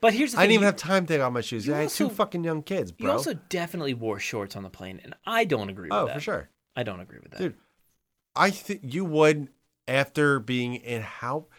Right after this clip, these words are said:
Speaker 2: dude, it was a hundred and twelve degrees
Speaker 1: Hmm.
Speaker 2: Monday and
Speaker 1: I don't give a
Speaker 2: Tuesday I was
Speaker 1: shit.
Speaker 2: there. Dude.
Speaker 1: I don't give a
Speaker 2: Fuck
Speaker 1: shit.
Speaker 2: off. Fuck your
Speaker 1: I
Speaker 2: shit.
Speaker 1: don't wear pants.
Speaker 2: Dude, you would,
Speaker 1: I mean,
Speaker 2: you would fucking,
Speaker 1: shorts.
Speaker 2: you gotta wear
Speaker 1: <laughs>
Speaker 2: pants. You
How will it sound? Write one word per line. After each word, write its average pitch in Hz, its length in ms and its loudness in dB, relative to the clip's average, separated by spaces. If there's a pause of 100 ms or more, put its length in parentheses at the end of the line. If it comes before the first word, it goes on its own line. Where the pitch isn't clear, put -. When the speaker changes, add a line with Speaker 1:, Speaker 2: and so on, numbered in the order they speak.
(220)
Speaker 2:
dude, 165 120 0
it 156 40 -4
was 175 120 0
a 165 60 0
hundred 196 640 -2
and 175 180 -6
twelve 160 460 0
degrees 120 720 -6 (240)
Speaker 1:
Hmm. 247 180 -14 (140)
Speaker 2:
Monday 151 340 4
and 139 100 4
Speaker 1:
I - 40 -2
don't 131 60 -2 (100)
give - 100 0
a - 20 -2
Speaker 2:
Tuesday 87 100 -2
I 87 40 -2
was 85 80 -4
Speaker 1:
shit. 113 80 -6
Speaker 2:
there. 80 160 -8 (580)
Dude. 90 260 -6 (300)
Speaker 1:
I 226 120 6
don't 269 200 -2
give 247 140 2
a 320 60 -4
Speaker 2:
Fuck 170 340 10
Speaker 1:
shit. - 100 0
Speaker 2:
off. 92 220 2 (340)
Fuck - 440 6
your 143 80 0
Speaker 1:
I - 40 -6
Speaker 2:
shit. - 400 -4
Speaker 1:
don't 226 300 -2
wear 170 260 6
pants. 294 420 -4
Speaker 2:
Dude, 117 380 4
you 135 220 4
would, 147 140 6
Speaker 1:
I - 20 6
mean, 202 260 6
Speaker 2:
you 135 200 2
would 160 160 2
fucking, 302 600 4
Speaker 1:
shorts. 165 220 -6
Speaker 2:
you 139 100 2
gotta 143 280 6
wear 120 160 2
Speaker 1:
<laughs> - 0 -
Speaker 2:
pants. 107 360 -4
You - 300 -10